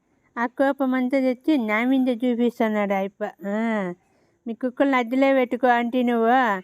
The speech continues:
ఇప్పుడే చెప్తాను చూడు నేను, ఈసారి వచ్చిందనుకో వాడు ఐసుగాడు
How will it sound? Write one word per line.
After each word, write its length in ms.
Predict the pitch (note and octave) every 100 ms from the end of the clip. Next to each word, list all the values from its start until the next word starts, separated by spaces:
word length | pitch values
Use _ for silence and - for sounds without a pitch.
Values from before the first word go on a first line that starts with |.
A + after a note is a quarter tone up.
| _ _ -
ఇప్పుడే 320 | A#3 B3+ B3+
చెప్తాను 340 | A3+ - A#3+ A#3+
చూడు 280 | A3+ B3 A#3
నేను, 560 | A3+ A3 G#3 - -
ఈసారి 300 | G3+ A#3+ A#3+
వచ్చిందనుకో 600 | A3+ - B3+ B3 A3 B3
వాడు 160 | B3 A3
ఐసుగాడు 580 | A3 A#3 B3 A#3+ A#3